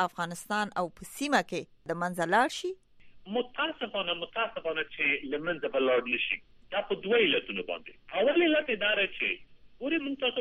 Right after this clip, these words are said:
Speaker 2: په افغانستان په کلیو بانډو کې ګورو چې کله چې بهرني حملې په افغانستان په مناطقو باندې کېږي، هغوی ته دا جواز ورکوي چې ګویا دا یو جهاد دی او بهرنیانو دا حمله کړې ده. او، اه،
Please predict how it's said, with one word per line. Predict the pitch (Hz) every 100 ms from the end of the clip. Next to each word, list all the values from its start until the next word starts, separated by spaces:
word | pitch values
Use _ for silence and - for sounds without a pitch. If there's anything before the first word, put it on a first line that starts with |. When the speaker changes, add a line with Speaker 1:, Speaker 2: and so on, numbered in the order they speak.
| 196
Speaker 2:
په | 156
افغانستان | 143 139 - 233 214
په | - -
کلیو | 208 180
بانډو | 135 131 175 -
کې | - -
ګورو | 185 185 185 -
چې | 180 - -
کله | 262 285
چې | - - 151
بهرني | 147 151 156 185 277 -
حملې | 139 135 170 196 165
په | 123
افغانستان | 120 123 - 170 160
په | 127
مناطقو | 123 120 - - 151
باندې | 127 117 113
کېږي، | 190 180 185 139
هغوی | 139 220 269 180
ته | 151 208
دا | 202 127 - - - 147
جواز | 139 147 220 302 262
ورکوي | 240 214 170 170 -
چې | 208 120 -
ګویا | 170 269 285 98 101 - -
دا | 160 151
یو | 135 -
جهاد | 113 120 196 170 185
دی | 202 196 - - - 131
او | 123 120 117
بهرنیانو | 123 123 123 143 151 120 110
دا | 131
حمله | 113 104 101 -
کړې | 92 90 85
ده. | 80 - - - - - 139
او، | 160 160 165
اه، | 160 156